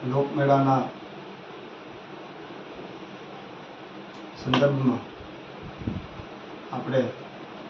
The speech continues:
પરંપરા મુજબ મગરવાડાની રાવટી એટલે કે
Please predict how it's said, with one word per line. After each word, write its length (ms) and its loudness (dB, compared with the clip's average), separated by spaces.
પરંપરા 480 8
મુજબ 280 6
મગરવાડાની 560 10
રાવટી 460 6
એટલે 240 0
કે 200 4